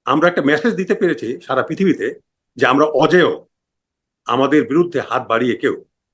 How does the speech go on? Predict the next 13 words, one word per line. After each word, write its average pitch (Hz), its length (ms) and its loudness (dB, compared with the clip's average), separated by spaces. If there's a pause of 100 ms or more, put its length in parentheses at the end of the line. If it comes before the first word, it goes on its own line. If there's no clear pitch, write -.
(140)
আমাদের 98 240 -4
স্বাধীনতায় 120 440 0
হরণ 131 240 0
করা 127 260 -4 (380)
কিংবা 123 260 4
আমাদের 107 300 -2
অভ্যন্তরীণ 127 520 0
বিষয়ে 131 240 -2
হস্তক্ষেপ - 380 -10
করা, 117 260 -4 (440)
বিশেষ - 180 0
করে 147 140 6
ভারত, 117 320 0